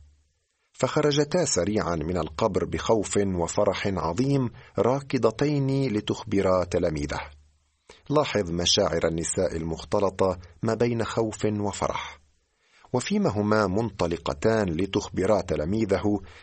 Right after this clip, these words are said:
إذا يسوع لاقاهما وقال: "سلام لكما"، فتقدمتا وأمسكتا بقدمي وسجدتا له.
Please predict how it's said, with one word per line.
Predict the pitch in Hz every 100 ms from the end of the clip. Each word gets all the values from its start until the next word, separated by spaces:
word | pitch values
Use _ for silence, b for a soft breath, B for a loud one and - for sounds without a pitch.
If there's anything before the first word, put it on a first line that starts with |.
| B
إذا | 165 143
يسوع | 139 131 165 156 123
لاقاهما | 107 98 113 98 101 110 123
وقال: | 107 87 - 104 101 95
"سلام | 90 85 87 82 82 80
لكما"، | 73 76 85 85 127 143 135 B B
فتقدمتا | - 180 180 143 110 85 92 90 92 123 117
وأمسكتا | 92 90 120 110 - 90 92 - 110
بقدمي | 82 85 - 80 85 110 135 - B B -
وسجدتا | 110 - 131 117 110 107 117 113 107
له. | 87 80